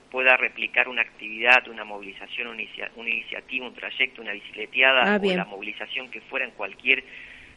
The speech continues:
Speaker 1: punto del país, en esa fecha o en otra fecha,
Speaker 2: Ah.
Speaker 1: en, eh, digamos, ades-, a esta adhesión, a esta marcha o movilización por la paz, siempre, eh, en ob-, en perspectiva de paz,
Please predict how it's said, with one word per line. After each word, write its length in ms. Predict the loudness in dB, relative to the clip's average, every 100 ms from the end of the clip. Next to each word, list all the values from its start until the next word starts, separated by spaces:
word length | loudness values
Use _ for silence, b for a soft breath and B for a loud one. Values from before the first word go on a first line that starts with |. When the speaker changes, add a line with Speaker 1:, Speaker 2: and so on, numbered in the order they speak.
| _
Speaker 1:
punto 360 | -10 -8 -6 0
del 200 | 0 0
país, 420 | 2 4 4 0 -10 -16 -12
en 140 | 0
esa 240 | 0 0 -4
fecha 480 | 4 4 4 -2 -2
o 80 | -4
en 60 |
otra 240 | -6 -4 -4
fecha, 540 | 0 -2 0 2 2 0 -2
Speaker 2:
Ah. 200 | 0 2 2
Speaker 1:
en, 340 | 2 -2 -10 -16 -14
eh, 580 | -8 -4 -4 -6 -8 -12
digamos, 360 | -4 -4 -4 -4
ades-, 200 | -2 -2 -6 -8
a 100 | -8
esta 160 | -4 -4
adhesión, 500 | -4 -2 -2 -2 -8 B B B B B -6
a 120 | 4
esta 720 | 4 2 0 4 4 2 -4 -14
marcha 640 | 0 0 0 -4 0 0
o 120 | -2 -10
movilización 760 | -10 -10 -10 -12 -8 -8 -8
por 180 | -8 -6
la 160 | -6 2
paz, 180 | 2 2 -10 -20 -10
siempre, 460 | -10 -8 -2 -2 -2 B B B B B B B _
eh, 500 | -6 -4 -4 -6 -6 -6
en 80 | -6
ob-, 240 | -12 -6
en 360 | -4 -4 -8 -18 -8
perspectiva 580 | -6 -6 -8 -2 0
de 100 | 0
paz, 260 | 2 4 4